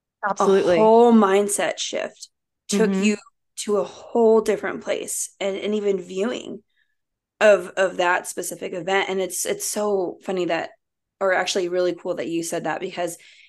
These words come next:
Speaker 2: it reminded me, I was watching the news probably a few weeks ago. Yeah, 'cause it was around Christmas time. It was before Christmas. Um, and, um, a mom's daughter had died from cancer.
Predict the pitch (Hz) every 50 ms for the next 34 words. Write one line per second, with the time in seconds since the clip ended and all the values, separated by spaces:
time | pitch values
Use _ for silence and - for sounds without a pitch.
0 | _ - - 208 202 202 202 196 208 202 190 180 185 180 175 175 190 190 190 -
1 | 208 196 175 170 175 175 175 175 170 170 165 165 - - - - 202 220 240 247
2 | 220 202 - 185 170 165 165 160 - - 165 156 160 165 165 165 - _ _ _
3 | _ _ _ _ _ _ _ _ - - 214 214 208 202 - - 233 214 220 208
4 | 190 175 - 170 165 - - 160 - 165 160 175 165 - - 175 - - - -
5 | - - - - - 220 214 - - - - - - - - _ _ _ - 214
6 | 208 190 180 170 170 170 - - _ _ _ _ _ _ _ _ _ _ _ _
7 | _ _ - _ _ _ - - 214 208 202 190 185 180 180 - - - 196 190
8 | 185 180 185 190 - _ - 196 190 190 190 196 214 233 233 220 - - - 208
9 | 196 196 180 180 196 190 170 165 175 156 143 - - - - - - - - -
10 | - - - - - - - 226